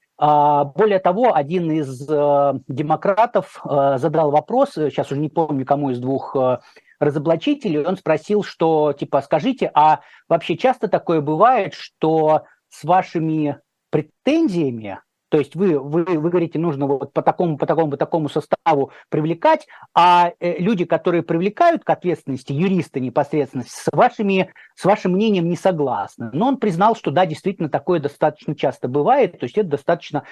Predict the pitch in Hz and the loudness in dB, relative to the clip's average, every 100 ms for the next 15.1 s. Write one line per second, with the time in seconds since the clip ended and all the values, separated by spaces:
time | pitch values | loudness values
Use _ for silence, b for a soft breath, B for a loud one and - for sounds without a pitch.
0 | B - 175 160 160 156 143 208 233 160 | B 0 2 4 2 0 -6 -4 -2 -2
1 | 143 131 180 175 127 135 135 - 147 139 | -2 -2 -2 -2 -2 0 0 0 0 0
2 | 139 135 b _ _ - 147 143 127 170 | -2 -2 b _ _ -2 0 0 2 2
3 | 127 110 104 101 - _ _ _ _ _ | 2 -6 -12 -12 -12 _ _ _ _ _
4 | _ - 202 202 156 - - 180 185 185 | _ 0 4 4 4 0 0 4 6 4
5 | 185 185 185 185 185 247 285 190 226 208 | 4 4 4 4 0 0 0 0 0 -2
6 | 180 208 180 190 220 247 226 170 147 156 | -4 -4 0 2 4 4 6 4 0 -8
7 | 156 175 175 190 175 165 170 - 190 160 | -4 0 2 2 2 2 0 0 -2 -2
8 | 151 156 - 165 - 160 156 143 240 262 | -4 -6 -2 -4 0 0 0 0 0 0
9 | - - - 170 170 160 160 156 135 _ | -2 -10 -2 0 2 4 2 2 -4 _
10 | _ _ - 147 147 147 147 147 143 139 | _ _ -2 2 4 4 4 2 2 -2
11 | - - B - 180 185 226 202 147 160 | -10 -20 B 0 0 2 2 0 0 -2
12 | - 185 170 - - - _ - 147 165 | -2 -4 -4 -6 -14 -20 _ -2 0 2
13 | 170 - 156 - 165 147 120 - 147 139 | 0 0 -4 -2 -4 -2 -6 -6 0 2
14 | 139 131 131 B B - 131 135 131 127 | 0 -2 -6 B B -10 -6 -4 -4 -4